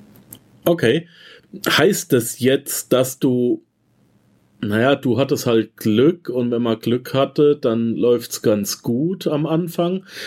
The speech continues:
Oder kann das jeder erreichen? Wie würdest du mich beraten, äh, dass ich an meine erste Finanzierung rankomme, an meine erste Immobilie?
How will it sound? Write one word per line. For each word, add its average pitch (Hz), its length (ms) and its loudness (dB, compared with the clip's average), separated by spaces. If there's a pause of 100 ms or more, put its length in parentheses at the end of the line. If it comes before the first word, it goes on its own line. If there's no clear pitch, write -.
(100)
Oder 170 460 2 (240)
kann 160 320 0
das 156 340 -2 (300)
jeder 131 560 0
erreichen? 92 720 0 (320)
Wie 226 560 2
würdest 170 600 0
du 170 320 0
mich 156 380 -2
beraten, 139 760 -2 (500)
äh, 123 180 4
dass 139 220 0
ich 165 260 -2
an 139 140 0
meine 135 420 0
erste 120 520 2
Finanzierung 107 800 0
rankomme, 90 440 -2
an 95 100 0
meine 107 300 2
erste 107 320 0
Immobilie? 98 720 -2